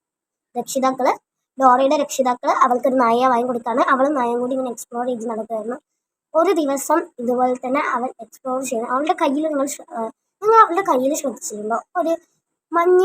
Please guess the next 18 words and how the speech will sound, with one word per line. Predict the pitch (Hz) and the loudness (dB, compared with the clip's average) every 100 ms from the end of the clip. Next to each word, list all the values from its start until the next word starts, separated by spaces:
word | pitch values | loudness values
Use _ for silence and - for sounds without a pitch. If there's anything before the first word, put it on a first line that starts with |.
| 381 302 | 2 0
നീലയെല്ലാം | 294 285 285 269 277 | 0 2 2 2 0
കളർ | 269 240 | -2 -2
ചേർന്ന | 254 240 233 233 | -4 -4 -4 -4
ഒരു | 226 226 _ _ _ | -8 -12 _ _ _
കൈച്ചെയിൻ | 254 226 - 240 240 | -6 -6 -8 -6 -6
കാണാം. | 240 196 190 - _ _ _ | -8 -12 -14 -20 _ _ _
ഈ | 403 | -6
കീ | 392 302 | -4 -6
ചെയിൻ | 294 - 294 | -4 -4 -2
എന്തിനാ, | 262 233 214 | -2 -4 -8
കൈച്ചെയിൻ | 226 262 262 302 277 277 302 | -8 -8 -6 -4 -2 -2 -4
എന്തിനാണെന്നാണ് | 262 240 254 262 240 208 | -8 -4 -2 -2 -2 -4
ഉപയോഗിക്കുന്നത്. | 202 196 - 196 220 _ _ 381 | -8 -10 -14 -16 -16 _ _ -6
ഈ | |
കൈച്ചെയിനിൽ | 415 302 269 - 240 240 233 | -2 -2 -2 -2 -2 -2 -4
നമ്മളിപ്പോൾ | 220 220 214 220 | -6 -6 -6 -8
കാണുന്ന | 214 202 | -10 -10
പോലെ | 196 | -12